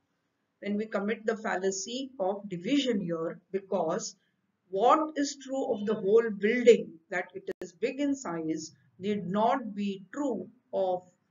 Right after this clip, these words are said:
each and every apartment or flat in that building, because the size of the building depends upon the number of flats also,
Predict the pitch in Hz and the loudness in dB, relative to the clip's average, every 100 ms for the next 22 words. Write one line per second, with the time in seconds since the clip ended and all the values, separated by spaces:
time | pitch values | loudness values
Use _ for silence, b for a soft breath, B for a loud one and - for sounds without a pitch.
0 | _ _ _ _ _ _ 277 311 339 294 | _ _ _ _ _ _ 0 2 4 2
1 | 233 196 247 - - 190 240 247 285 269 | 2 0 -2 -2 -2 0 0 0 -2 0
2 | 233 196 - 208 208 175 175 - 180 175 | -2 -2 -2 4 4 4 -4 -10 -4 2
3 | 202 226 226 214 170 165 170 - _ _ | 2 2 0 0 -4 -6 -10 -14 _ _
4 | _ 202 202 240 262 269 - 220 226 277 | _ -6 2 2 2 -2 0 2 2 2
5 | 294 - 220 214 196 214 233 226 190 196 | -2 -4 -2 0 0 -2 -2 -6 -8 -6
6 | 247 262 285 262 202 214 202 175 175 - | -4 -2 -2 -4 -6 -2 -2 -2 -4 -8
7 | - 190 180 170 170 202 208 214 170 165 | -8 -4 -4 -2 0 0 -2 -6 -4 -2
8 | 180 - - - _ _ - 170 175 - | -4 -6 -14 -16 _ _ -4 0 0 0
9 | - 233 156 | 2 4 4